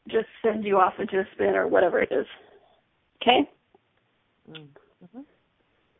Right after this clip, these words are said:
Speaker 1: All right.
Speaker 2: Yes.
Speaker 1: Because when I ask you guys to use this light heavy tool, I'm asking even with the things you say to yourself.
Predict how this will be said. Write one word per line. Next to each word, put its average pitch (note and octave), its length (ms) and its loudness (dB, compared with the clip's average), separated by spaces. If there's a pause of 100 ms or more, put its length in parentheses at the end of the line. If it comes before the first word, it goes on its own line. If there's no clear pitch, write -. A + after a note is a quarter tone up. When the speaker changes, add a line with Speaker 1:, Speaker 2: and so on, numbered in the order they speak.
(540)
Speaker 1:
All B3+ 160 4
right. F3+ 200 8 (1120)
Speaker 2:
Yes. D3 200 -14
Speaker 1:
Because A#3 680 6 (1300)
when B3 260 2
I C4 140 10
ask E4+ 200 6
you F#4 120 -4
guys C#4+ 220 0
to B3 60 -10
use B3 200 -8
this A3+ 160 -6
light A3 160 2
heavy A#3 360 -8
tool, D#4 380 0 (400)
I'm A#3 120 -2
asking E4 500 2
even C#4+ 360 2
with C4 160 4
the B3 160 0
things B3+ 300 0
you B3+ 140 -2 (120)
say A3+ 300 2
to A#3 80 -6
yourself. - 720 -4